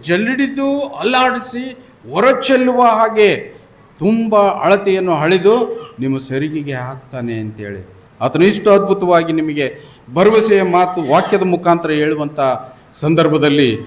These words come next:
ನಾವು ಅದಕ್ಕೆ ನಾವು ಸನ್ನದ್ಧರಾಗ್ತೀವಿ? ಸಾಧ್ಯನೇ ಇಲ್ಲ. ಏನು ಮಾಡಿದ್ರಾಗಲ್ಲ. "ಅಯ್ಯರೇ, ನೀವು ಹಂಗೆ ಓದ್ರಿ, ಅದು ಮುಗಿಲಾರದ ಮಾತು, ನಾವು ಕೂಡ ತಿಳಿದುಕೊಂಡಿದ್ದೇವೆ."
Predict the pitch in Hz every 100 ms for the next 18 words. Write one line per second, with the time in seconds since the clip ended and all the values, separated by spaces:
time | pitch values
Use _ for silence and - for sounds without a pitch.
0 | - - 113 143 170 170 170 160 135 139
1 | 139 143 135 135 135 143 139 135 127 123
2 | 143 - 110 120 - 139 139 117 110 123
3 | 135 127 120 117 113 104 104 110 - _
4 | 98 113 139 139 127 107 127 139 131 123
5 | 120 113 98 98 98 98 101 113 123 120
6 | 107 107 101 - - - - - 113 151
7 | 165 165 160 151 139 127 120 117 107 107
8 | 98 -